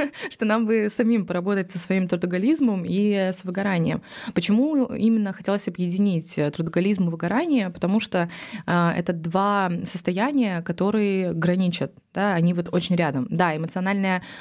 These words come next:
выгорание бывает не только у трудоголиков, и мы об этом расскажем, но очевидно, что сами трудоголики, они, конечно, больше подвержены, э, эмоциональному выгоранию, да, потому что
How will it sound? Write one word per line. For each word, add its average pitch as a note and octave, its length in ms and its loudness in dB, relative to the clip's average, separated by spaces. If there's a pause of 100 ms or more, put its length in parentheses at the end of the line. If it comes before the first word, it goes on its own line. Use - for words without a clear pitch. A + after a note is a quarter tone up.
выгорание F3+ 520 0
бывает E3+ 580 0
не F#3 140 4
только E3+ 320 0
у F3 40 0
трудоголиков, A#3+ 720 0 (100)
и G3+ 60 0
мы G#3+ 180 4
об G3 100 0
этом F#3+ 160 -2
расскажем, E3+ 680 0
но G3 160 4
очевидно, G3+ 480 2
что E3 260 0
сами A#3+ 280 0
трудоголики, F#3+ 540 0
они, E3 180 0
конечно, F#3+ 380 2
больше E3 400 0
подвержены, F#3 840 0
э, E3 280 0
эмоциональному E3+ 880 2
выгоранию, E3 600 2
да, F#3+ 320 -2
потому E3 200 0
что E3 220 -2